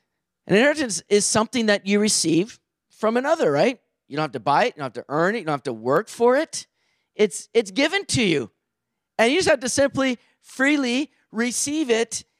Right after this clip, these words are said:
and take it. That's it. Now, this word inheritance was used once in chapter one. It was used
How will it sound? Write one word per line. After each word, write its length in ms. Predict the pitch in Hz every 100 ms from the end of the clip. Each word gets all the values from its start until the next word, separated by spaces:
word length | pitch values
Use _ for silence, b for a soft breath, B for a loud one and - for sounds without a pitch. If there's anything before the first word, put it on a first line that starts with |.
| _ _ _ _
and 140 | 226 233
take 260 | 285 294
it. 160 | 294 -
That's 220 | 240 -
it. 360 | 302 - - - _ _ _ _ _ _ _ _ _
Now, 160 | 226 226
this 240 | 262 -
word 160 | 247 247
inheritance 540 | 226 226 254 240 202
was 140 | 208 202
used 180 | 185
once 240 | 185 190 185
in 60 |
chapter 360 | - 175 - 156
one. 340 | 127 143 277 - _ _ _ _ _ _
It 80 | 127
was 160 | 127
used 300 | 139 135 -